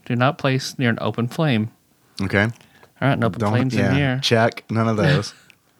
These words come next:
Speaker 1: <laughs> Vapors released can displace oxygen. When tin and more heaters are used inside a vehicle or inside the ventilation system.
Speaker 2: Say that again.
Speaker 1: Uh,
Speaker 2: <laughs>
Speaker 1: I guess don't open inside a really small con-, small place.
Speaker 2: Well, we can't help that.
Speaker 1: It's, I mean,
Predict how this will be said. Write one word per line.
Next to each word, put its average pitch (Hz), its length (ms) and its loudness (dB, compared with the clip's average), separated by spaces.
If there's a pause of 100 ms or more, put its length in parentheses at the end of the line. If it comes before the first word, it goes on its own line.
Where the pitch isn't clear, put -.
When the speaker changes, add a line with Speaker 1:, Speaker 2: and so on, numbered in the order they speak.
(140)
Speaker 1:
<laughs> - 640 -20
Vapors 117 400 -2
released 110 640 -2
can 113 160 -4
displace - 400 -10
oxygen. 151 520 -2 (440)
When 127 140 -4
tin 127 140 0
and 120 80 2
more 117 80 2
heaters 117 300 0
are 110 60 -4
used 107 100 -4
inside 113 220 -6
a 101 40 -6
vehicle 104 300 -2
or 104 80 0
inside 113 320 -6
the 104 60 -2
ventilation 107 500 2
system. 117 420 0
Speaker 2:
Say 98 260 -2
that 92 120 2
again. 107 320 -2 (460)
Speaker 1:
Uh, 143 420 2 (380)
Speaker 2:
<laughs> 151 440 -2
Speaker 1:
I 123 60 -4
guess 156 240 0
don't 143 320 0
open 139 300 2
inside 131 300 0
a 120 40 -2
really 131 220 0
small 127 360 2
con-, 117 300 -2 (240)
small 131 300 0
place. 147 480 -2 (160)
Speaker 2:
Well, 127 260 4
we 139 80 4
can't 135 220 2
help 131 200 2
that. 101 340 2 (440)
Speaker 1:
It's, 233 160 -2
I 233 60 -2
mean, 185 300 2